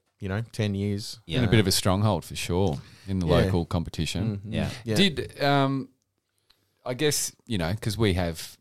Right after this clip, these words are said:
Speaker 3: so many listeners, there, there's, there may be a few out there that wanna get into coaching. Was there a period where you went from just, you know, learning for yourself to, was there, is there training camps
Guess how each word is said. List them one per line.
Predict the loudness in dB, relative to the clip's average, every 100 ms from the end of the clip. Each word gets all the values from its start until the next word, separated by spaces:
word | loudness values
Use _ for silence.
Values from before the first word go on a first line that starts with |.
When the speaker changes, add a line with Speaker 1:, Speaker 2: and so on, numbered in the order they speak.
| _
Speaker 3:
so | -2 0
many | 0 -4
listeners, | -4 -4 -6 -8 -2
there, | -2 -2
there's, | -4 -10 -10
there | -8 -6
may | -4
be | -4
a | -6
few | -4 -4
out | -2 -4
there | -6 -4
that | -6 -6
wanna | -6 -6
get | -6
into | -6 -10
coaching. | -8 -6 -6 -10 -12 -14 _ _ _ _ _ -20 _
Was | 2 6
there | 6
a | 6
period | 4 2 2 0 -2 -4
where | -4
you | -2 -2 -4 -6 -10 _ _ _
went | -10 -10
from | -8 -10
just, | -8 -8 -10 _ _ _ _ -14
you | -12
know, | -12 -14 _ -14
learning | -6 -4 -4
for | -6
yourself | -8 -6 -2 -2 -4 -6
to, | -4 -2 -2 -8 -18 _ _ _ -4
was | -2 -2
there, | -2 0 0 0 -2 -6 _ -8
is | -4
there | -2
training | -2 -2 -2 -2
camps | -4 -2 -4